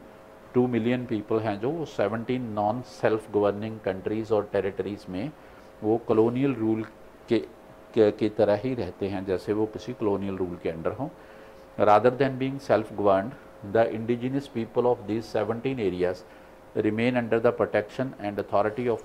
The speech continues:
former colonial powers। ये जो सेवनटीन रीजन्स की हम बात करते हैं, ये रीजन सेल्फ गवर्नड नहीं है, वहाँ, वहाँ के लोगों की अपनी गवर्नमेंट नहीं है,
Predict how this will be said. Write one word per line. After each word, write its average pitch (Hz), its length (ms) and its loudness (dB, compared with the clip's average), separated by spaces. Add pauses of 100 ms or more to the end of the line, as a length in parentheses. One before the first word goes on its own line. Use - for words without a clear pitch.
former 104 360 2 (100)
colonial 98 360 -2
powers। - 400 0 (680)
ये 135 140 4
जो 139 140 2
सेवनटीन 123 680 0 (200)
रीजन्स 107 440 0
की 117 160 -4
हम 110 220 -4
बात 95 300 4
करते 98 280 -6
हैं, 110 220 -8 (600)
ये 113 260 4
रीजन 120 320 2
सेल्फ 110 420 2
गवर्नड 104 420 0
नहीं 110 240 -6
है, 120 180 -10
वहाँ, 110 480 -2
वहाँ 110 240 2
के 113 140 0
लोगों 107 360 4
की 120 180 -4
अपनी 110 280 -2
गवर्नमेंट 98 560 -2
नहीं 104 340 -10
है, 113 220 -6